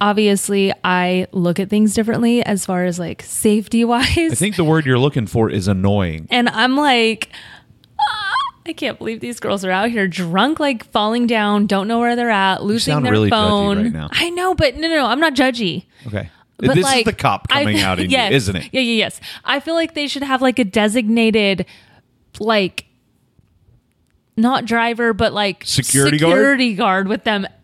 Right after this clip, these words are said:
Speaker 1: all the time. I'm like, "What a vulnerable place for
Speaker 2: Yeah,
Speaker 1: people."
Speaker 2: but, but everybody runs in pack. I just don't understand, like, the whole bachelorette party coming to Nashville and having fun and everybody, and it's like everybody has a shirt that says Cindy's last hurrah and whatever.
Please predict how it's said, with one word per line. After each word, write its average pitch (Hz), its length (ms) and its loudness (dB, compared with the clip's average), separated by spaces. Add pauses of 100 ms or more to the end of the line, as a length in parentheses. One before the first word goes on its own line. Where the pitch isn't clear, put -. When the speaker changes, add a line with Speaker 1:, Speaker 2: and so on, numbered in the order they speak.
Speaker 1:
all 254 200 2
the 240 80 -4
time. 285 240 0
I'm 262 80 -2
like, 254 200 -2
"What 262 360 0
a 220 400 2 (680)
vulnerable 202 880 2 (400)
place 208 440 -2
for 165 500 -2 (680)
Speaker 2:
Yeah, 165 160 2
Speaker 1:
people." 160 320 0
Speaker 2:
but, - 140 -18 (100)
but 143 140 2
everybody 135 320 2
runs 117 260 2
in 101 100 -2
pack. 104 300 0
I 240 260 0
just 277 240 -2
don't 233 180 2
understand, 156 480 0
like, 120 240 -4 (220)
the 113 120 2
whole 127 160 0
bachelorette 110 720 0
party 101 280 2
coming 98 240 0
to 95 80 0
Nashville 95 520 -2
and 92 80 -2
having 87 300 -2
fun 95 360 -2
and 92 100 -2
everybody, 95 460 0
and 82 160 -4 (360)
it's - 200 -2
like 117 180 -2
everybody 110 440 2
has 110 200 0
a 104 60 2
shirt 104 320 0
that 110 100 -2
says 110 240 0
Cindy's 107 360 0
last 107 300 -2
hurrah 101 600 0
and 95 200 -8
whatever. 110 360 -4